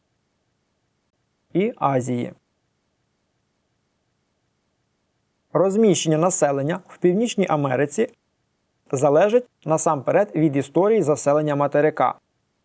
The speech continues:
та його природних умов. Найбільш заселена південна частина материка.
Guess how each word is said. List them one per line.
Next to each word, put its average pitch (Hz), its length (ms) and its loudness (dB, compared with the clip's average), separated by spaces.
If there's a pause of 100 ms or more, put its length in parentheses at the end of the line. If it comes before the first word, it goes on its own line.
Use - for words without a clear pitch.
(760)
та 156 100 0
його 143 320 0
природних 151 520 -2
умов. 151 340 0 (1500)
Найбільш 190 360 2
заселена 208 520 2
південна 180 580 2
частина 180 420 -2
материка. 147 600 0